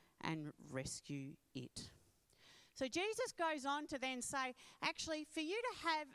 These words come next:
a rebirth, it's not about you.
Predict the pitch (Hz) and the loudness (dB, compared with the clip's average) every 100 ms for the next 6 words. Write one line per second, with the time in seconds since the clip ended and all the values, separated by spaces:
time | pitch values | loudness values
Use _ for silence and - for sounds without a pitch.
0 | - 254 226 294 330 - 156 139 202 - | 0 0 0 -4 -2 -2 0 -2 -4 -12
1 | _ _ _ - - 294 330 494 359 359 | _ _ _ -6 -2 0 0 0 0 -2
2 | 196 165 254 254 127 | -2 0 0 0 -4